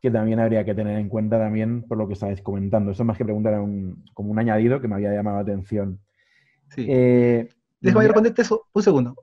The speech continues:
Speaker 2: Por ejemplo, acá podemos ver la página del traductor del libro que estoy transcribiendo y, eh, nosotros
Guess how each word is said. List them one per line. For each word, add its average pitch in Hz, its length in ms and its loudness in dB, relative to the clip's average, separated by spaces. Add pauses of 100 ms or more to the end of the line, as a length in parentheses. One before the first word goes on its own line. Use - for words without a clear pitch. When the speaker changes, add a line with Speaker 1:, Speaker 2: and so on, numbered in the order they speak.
Speaker 2:
Por 160 80 2
ejemplo, 180 180 4
acá 185 180 4
podemos 202 280 2
ver 202 100 4
la 202 140 2
página 202 260 0
del 190 100 4
traductor 180 380 0
del 208 160 2
libro 196 200 2
que - 20 2
estoy 190 160 0
transcribiendo 196 680 -2
y, 185 300 -2 (300)
eh, 135 920 -4
nosotros 165 420 -2